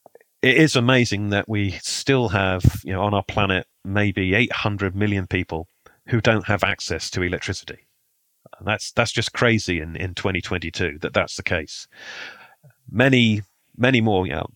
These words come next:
billions more s-, don't have access to, to reliable electricity. So just providing a clean way of producing electricity, 'cause we get so much from electricity.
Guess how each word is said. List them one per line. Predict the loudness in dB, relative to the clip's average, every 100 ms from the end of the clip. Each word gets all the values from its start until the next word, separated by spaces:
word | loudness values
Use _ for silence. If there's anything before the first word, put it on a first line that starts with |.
| 0
billions | 2 2 0 0
more | 0 0
s-, | -2 0
don't | 0 2
have | 0 0
access | 0 -2 -4 -2
to, | -2 0 -2
to | -2
reliable | 0 2 2 0 -2
electricity. | -4 -6 -10 -10 -12 -16 -16 _ -16 -16 -14
So | -8 2 4 4 2 -2 _ _ _ _ -8
just | 0 0 0 -2
providing | 0 2 4 4 2 2 0 2
a | 2 2
clean | -2 0 0 0 -2 2
way | 4 6 4 2 -4 -4 -2
of | -2 0
producing | -4 0 -2 -2 -2
electricity, | 0 -2 -2 -4 -4 -2
'cause | 0
we | 0
get | 0 -2
so | -4 0 0
much | 0 -4 -4
from | -4
electricity. | -2 -2 -2 -4 -4 -8 -12